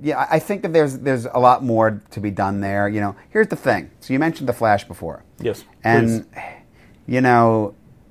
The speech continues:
Speaker 2: You have problems with Spaz Nerd Flash.
Speaker 1: Yeah, because first of all, they've already been doing it on the C W.
Speaker 2: Okay.
Speaker 1: You know what? If you're gonna do, I understand there's reasons why, you know, the two properties don't cross over and all that, you do your own version,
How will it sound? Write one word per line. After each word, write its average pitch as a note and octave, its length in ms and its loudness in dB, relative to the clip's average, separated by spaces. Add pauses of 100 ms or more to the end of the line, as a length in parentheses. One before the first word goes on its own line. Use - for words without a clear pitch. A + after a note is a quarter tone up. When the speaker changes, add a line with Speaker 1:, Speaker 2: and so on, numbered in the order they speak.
(320)
Speaker 2:
You C3 100 -2
have D#3+ 140 2
problems C#3 320 0
with A#2+ 80 -6 (100)
Spaz A#2 240 0
Nerd G#2 300 -6
Flash. - 420 -10 (340)
Speaker 1:
Yeah, D#3 440 2
because C#3+ 360 -4
first A#3 280 2
of C#3 80 2
all, G#2+ 340 2 (1120)
they've F#3 240 0
already G#3+ 280 6
been F#3 200 2
doing G3 280 4
it E3+ 40 4
on D#3 120 4
the D3+ 60 -2
C D#3+ 160 0
W. C#3+ 500 0 (360)
Speaker 2:
Okay. E3 280 2
Speaker 1:
You C#3 60 4
know E3 120 6
what? G3 320 4 (220)
If E3 120 0
you're F#3 140 2
gonna B3 380 4
do, G3 600 0 (680)
I G#3 180 6
understand F3+ 480 -4
there's D3+ 160 -4
reasons C3+ 480 -2
why, A2 340 4
you A#2 140 0
know, G#2 140 -2
the G2 120 -4
two - 280 -8
properties A2 440 0
don't G#2 200 -4
cross G#2 340 0
over G#2+ 280 2
and A2+ 80 0
all A2+ 160 4
that, A2 320 4
you G#2 120 -2
do G#2+ 100 -2
your G#2 140 -2
own G2+ 120 -2
version, A2 460 -2